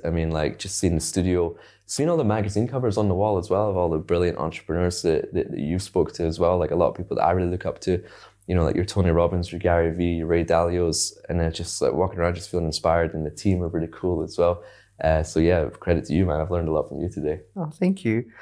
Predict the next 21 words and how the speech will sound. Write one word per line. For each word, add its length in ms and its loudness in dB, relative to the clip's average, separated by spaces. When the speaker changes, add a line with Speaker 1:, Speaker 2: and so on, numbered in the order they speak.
Speaker 2:
What's 300 0
the 80 2
best 460 0
piece 260 2
of 80 -4
advice 380 2
you've 100 -4
ever 360 -2
received? 580 -10
Speaker 1:
Probably 200 0
what 140 0
my 120 2
dad 260 0
told 220 -2
me, 280 0
and 200 2
that 180 2
he 220 0
always 200 2
said 260 0
that 200 0